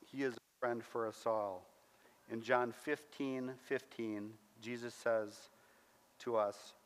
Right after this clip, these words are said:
"No longer do I call you servants, for a servant does not know what his master is doing, but I have called you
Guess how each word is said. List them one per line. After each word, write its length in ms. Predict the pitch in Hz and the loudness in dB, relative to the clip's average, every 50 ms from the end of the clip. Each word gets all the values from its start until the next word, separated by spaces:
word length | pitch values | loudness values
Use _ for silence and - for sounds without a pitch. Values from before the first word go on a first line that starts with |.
| _ - | _ -12
"No 240 | 123 127 131 131 139 | -4 2 2 4 6
longer 320 | 135 135 139 143 143 139 | 8 6 6 6 4 2
do 160 | 127 127 123 | 2 4 4
I 100 | 120 117 | 6 4
call 260 | 117 - - 131 123 127 | 4 4 4 4 4 4
you 440 | 127 123 120 117 117 117 113 110 113 | 2 -2 -4 -4 -2 -2 -4 -4 -8
servants, 800 | - - - - 139 139 131 123 113 104 98 95 - - - - _ _ - - - - - - - _ _ _ - | -14 -12 -4 0 0 2 2 2 0 -2 -4 -4 -8 -14 -20 -20 _ _ -20 -20 -20 -20 -20 -20 -20 _ _ _ -8
for 180 | - 120 113 | -2 0 0
a 60 | 110 | 0
servant 580 | - - - - 131 135 131 127 131 131 131 - | 0 -4 -8 0 2 4 4 4 2 -2 -2 2
does 260 | - 127 120 117 110 | 2 2 2 2 0
not 260 | 120 117 117 117 120 | 0 0 2 2 0
know 280 | 127 120 117 117 117 113 | 0 2 4 4 4 4
what 200 | 110 113 113 107 | 2 0 0 0
his 180 | 110 104 101 107 | -2 -6 -6 -4
master 560 | 110 110 110 113 113 - - - 127 120 113 | -4 -2 0 0 -2 -2 -4 -6 -4 -4 -4
is 160 | 113 104 101 | -4 -6 -8
doing, 480 | 101 110 110 107 104 98 95 92 92 - _ - - - - - - _ _ - | -4 -4 -2 -2 -2 -4 -6 -8 -10 -14 _ -20 -20 -20 -20 -20 -20 _ _ -2
but 120 | 120 117 | 4 6
I 140 | 117 120 127 | 8 8 8
have 180 | 123 120 - | 6 4 0
called 320 | - - 123 120 117 113 113 | 2 4 6 6 6 2 0
you 340 | 113 113 110 113 113 113 | -4 -4 -2 -4 -4 -6